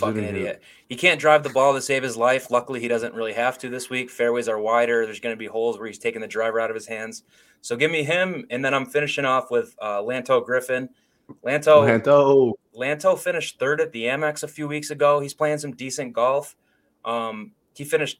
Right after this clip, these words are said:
Speaker 1: ninth in twenty twenty. Uh, I actually got – I had a stat I wanted to say. Every winner of this tournament since two thousand and six has at least finished previously at this tournament in the top twenty-one.
Speaker 2: Damn.
Speaker 1: Even the guy that was five hundred to one,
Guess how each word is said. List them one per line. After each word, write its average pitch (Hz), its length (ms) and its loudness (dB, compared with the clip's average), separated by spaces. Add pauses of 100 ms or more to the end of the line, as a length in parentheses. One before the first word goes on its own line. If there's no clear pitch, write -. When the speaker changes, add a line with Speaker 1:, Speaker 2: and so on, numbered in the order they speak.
Speaker 1:
ninth 131 460 -6
in 135 100 -8
twenty 139 300 -6
twenty. 156 540 -6 (120)
Uh, 117 140 -6
I 131 120 -2
actually 175 260 -4
got – 151 160 2
I 123 60 -4
had 156 120 2
a 127 40 -4
stat 123 340 2
I 110 40 -6
wanted 110 220 -8
to 107 80 -12
say. 107 220 -8 (420)
Every 180 320 4
winner 156 320 0
of 147 120 0
this 151 140 -4
tournament 151 480 -4 (120)
since 120 260 -8
two 170 220 -10
thousand 143 380 4
and 120 120 -6
six - 540 -4 (600)
has 127 200 0
at 117 120 -4
least 143 320 -8
finished 143 520 -6
previously 147 580 -2
at 127 100 0
this 135 140 -6
tournament 139 400 -4
in 117 80 -8
the 117 60 -6
top 117 280 -4
twenty-one. 107 500 -10 (760)
Speaker 2:
Damn. 85 360 -12
Speaker 1:
Even 180 240 -2
the 175 80 2
guy 143 300 2
that 151 100 4
was 123 160 -8
five 131 340 -2
hundred 139 240 -2
to 123 100 -2
one, 127 420 -2